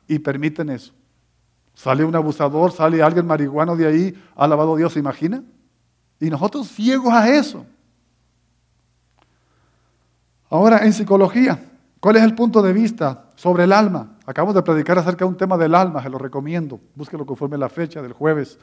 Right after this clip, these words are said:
eh, de, de febrero. <laughs> Busque un jueves de febrero. ¿Qué es lo que enseñan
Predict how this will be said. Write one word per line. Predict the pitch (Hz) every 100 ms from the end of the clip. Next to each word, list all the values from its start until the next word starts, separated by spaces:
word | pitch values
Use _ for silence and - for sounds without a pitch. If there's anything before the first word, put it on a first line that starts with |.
| _ _ _ _ _ _ -
eh, | 131 123 120
de, | 120 117 120 123 _ _ _ _ _
de | _ 127
febrero. | 131 131 139 156 123 - _ -
<laughs> | - _
Busque | 143 147 165
un | 151
jueves | 147 139 147 -
de |
febrero. | - 123 135 156 147 - _ _ - _ _ _ _ _ _
¿Qué | 196 214 226
es |
lo | 233 226
que | 208
enseñan | 160 202 214 208 185 -